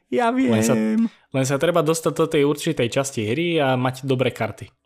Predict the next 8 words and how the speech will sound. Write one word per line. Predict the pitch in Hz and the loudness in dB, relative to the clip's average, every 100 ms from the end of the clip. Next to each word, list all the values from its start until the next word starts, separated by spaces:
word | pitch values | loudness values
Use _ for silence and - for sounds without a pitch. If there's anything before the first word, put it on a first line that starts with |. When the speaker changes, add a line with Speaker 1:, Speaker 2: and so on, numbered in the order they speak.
| _ | _
Speaker 2:
To | - | -6
je | |
všetko. | - - - - - | -6 -8 -12 -18 -18
Speaker 1:
Áno, | - 117 107 110 95 90 90 _ _ - | -8 -6 -4 -4 -6 -8 -12 _ _ -14
áno. | 90 82 | -10 -4
Speaker 2:
Ja | 143 | -2
to | 160 | -2
spravím. | 151 147 123 104 | -2 0 0 -2